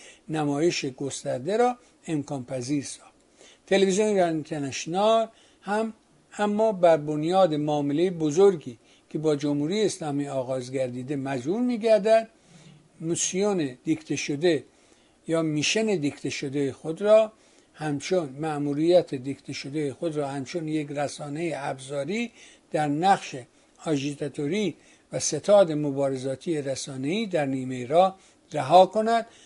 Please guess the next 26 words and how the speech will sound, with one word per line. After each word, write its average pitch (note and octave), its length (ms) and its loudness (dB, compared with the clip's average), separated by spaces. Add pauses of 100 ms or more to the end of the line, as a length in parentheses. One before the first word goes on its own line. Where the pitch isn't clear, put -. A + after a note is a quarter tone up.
(180)
و D#3 80 -6
در D3+ 180 0
تداوم D3 1080 -4 (440)
حضور G3 380 0
احتمالیش C#3+ 840 0
در C#3 220 -6
صحنه D3 600 -8
مدیای C#3+ 500 -2
ایرانی D#3 540 -4 (400)
خود G3 220 -2
را A3 140 2
هم G3+ 220 -2
با D#3 120 0
مضمون C#3+ 580 -4
تازه D3+ 540 -4 (320)
و E3+ 40 -2
احتمالاً D3+ 540 -2
اسپانسر D3 800 -6
جدید G3 580 0 (360)
و C#3+ 60 -8
شاید D#3+ 440 4
آمریکایی C3+ 840 -4
خود A3+ 340 -2 (280)
همراه C3+ 460 -4
سازد. A#2 540 -18 (600)
اینم F3+ 400 0